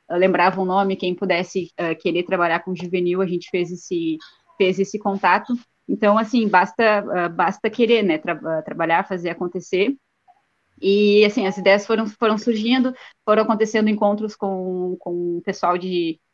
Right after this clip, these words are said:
ah, de outros estados também, pra dar, pra dar, pra dar exemplos pra gente, pra dar modelos. E aí também nos veio a ideia de ta-, de fazer um encontro daí entre todas as, as atletas, né? As, as atletas, ah, juvenis do, do estado. Porque, como você estava falando antes ali, ah,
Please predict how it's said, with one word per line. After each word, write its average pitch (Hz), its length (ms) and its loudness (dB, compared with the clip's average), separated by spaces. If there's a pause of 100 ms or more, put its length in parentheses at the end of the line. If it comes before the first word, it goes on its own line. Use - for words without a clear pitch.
(120)
ah, 170 180 -2
de 170 140 -4
outros 185 240 -4
estados 196 460 0
também, 196 360 -4
pra 185 180 -4
dar, 165 340 4
pra 175 100 -6
dar, 165 260 -4
pra 180 100 -2
dar 165 120 -2
exemplos 175 380 -2
pra 170 100 -14
gente, 196 240 -4
pra 180 100 -12
dar 175 120 -6
modelos. 185 440 -4 (320)
E 214 120 4
aí 202 280 4
também 220 220 2
nos 226 160 2
veio 226 200 6
a 226 40 6
ideia 208 240 4
de 208 160 -12
ta-, 226 280 0
de 190 120 -14
fazer 214 300 2
um 220 80 2
encontro 214 480 0
daí 208 260 -2
entre 214 240 -4
todas 214 380 -2
as, 214 400 -4
as 190 160 0
atletas, 202 540 -2
né? 160 260 -2
As, 160 180 -6
as 160 220 -8
atletas, 160 560 -10
ah, 165 200 -6
juvenis 170 420 -4
do, 180 280 -4
do 170 80 -6
estado. 175 460 0 (420)
Porque, 185 800 0
como 196 140 -4
você - 60 -16
estava 180 280 -2
falando 185 300 0
antes 175 220 -2
ali, 175 240 0
ah, 156 460 -2